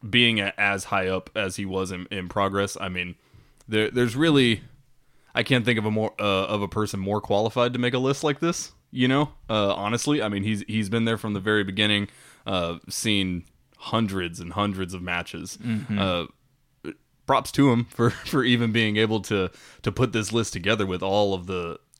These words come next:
Speaker 1: all of
Speaker 2: Like,
Speaker 1: the, just the
Speaker 2: e-,
Speaker 1: sheer amount of matches that he's seen.
Speaker 2: Yeah, with everything that he's seen.
Speaker 1: Mm-hmm.
Speaker 2: Yeah. Now, I will say, um,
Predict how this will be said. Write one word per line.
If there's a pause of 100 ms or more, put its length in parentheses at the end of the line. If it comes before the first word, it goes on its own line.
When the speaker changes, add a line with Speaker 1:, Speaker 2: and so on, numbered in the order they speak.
(140)
Speaker 1:
all
of
Speaker 2:
Like,
Speaker 1:
the,
just
the
Speaker 2:
e-,
Speaker 1:
sheer
amount
of
matches
that
he's
seen.
Speaker 2:
Yeah,
with
everything
that
he's
seen.
Speaker 1:
Mm-hmm.
Speaker 2:
Yeah. (460)
Now,
I
will
say, (320)
um,